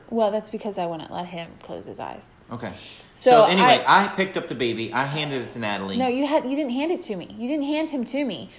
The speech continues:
Speaker 1: You told me to check on the babysitter, and I did. And my baby was crying, and I wanted my baby. And I said, "Hand me my baby."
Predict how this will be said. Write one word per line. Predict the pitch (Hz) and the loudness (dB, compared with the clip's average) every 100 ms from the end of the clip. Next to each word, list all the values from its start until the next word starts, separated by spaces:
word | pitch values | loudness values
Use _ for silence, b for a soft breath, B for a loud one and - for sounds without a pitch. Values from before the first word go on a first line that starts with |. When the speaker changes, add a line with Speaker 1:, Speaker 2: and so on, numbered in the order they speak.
| B | B
Speaker 1:
You | 247 | -6
told | 277 294 | 0 0
me | 262 | 0
to | |
check | 240 254 240 - | 2 0 0 -4
on | 208 196 180 180 | -4 -4 -6 -8
the | 196 | -2
babysitter, | 226 208 185 98 - 185 | -2 0 -6 -8 -10 -8
and | |
I | 180 | -6
did. | 180 247 196 170 - | -2 2 2 2 -4
And | 214 196 - | -8 -8 -8
my | 196 | -6
baby | 190 233 226 196 | 0 0 0 -6
was | 180 180 | -8 -10
crying, | - - 233 180 160 - | -12 -6 -4 -4 -6 -10
and | 180 151 | -8 -4
I | 202 208 | 0 0
wanted | 202 185 175 | 0 -2 -4
my | 156 | -4
baby. | 180 170 156 - | -4 -4 -8 -8
And | 190 | -6
I | 190 | -6
said, | 196 170 165 180 - | -2 -2 -4 -8 -10
"Hand | 233 247 | -4 -2
me | 240 214 202 - b b b b _ _ | -2 -4 -8 -14 b b b b _ _
my | 202 | -4
baby." | 190 226 180 143 | 0 0 -2 -10